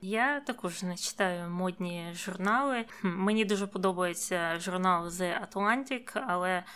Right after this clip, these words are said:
він на, також на соціально-політичні теми. І у них колись був підрозділ цього журналу, який називався "The Atlantic City Lab". І там, е,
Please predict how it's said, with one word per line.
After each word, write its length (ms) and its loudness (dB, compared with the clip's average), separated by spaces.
він 340 4
на, 320 2
також 360 -4
на 160 -4
соціально-політичні 1160 -4
теми. 480 0
І 300 6
у 180 2
них 420 2
колись 420 2
був 220 -2
підрозділ 1000 2
цього 260 0
журналу, 500 2
який 400 -2
називався 840 2
"The 320 2
Atlantic 540 0
City 600 -4
Lab". 280 2
І 280 0
там, 440 2
е, 360 -2